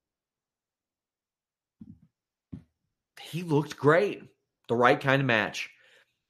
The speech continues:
X Division Championship, Cage defeated Matt Sydal to win the X Division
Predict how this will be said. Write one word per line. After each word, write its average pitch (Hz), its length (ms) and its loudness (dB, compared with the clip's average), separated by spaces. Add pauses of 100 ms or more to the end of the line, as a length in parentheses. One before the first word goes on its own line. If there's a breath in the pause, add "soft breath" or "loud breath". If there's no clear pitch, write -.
(160)
X 175 160 4
Division 147 320 4
Championship, 139 580 2
Cage 151 320 4
defeated 120 340 0
Matt 123 280 2
Sydal 120 680 4
to - 80 -12
win 127 200 -2
the 110 220 -6
X 131 360 0
Division 113 600 -4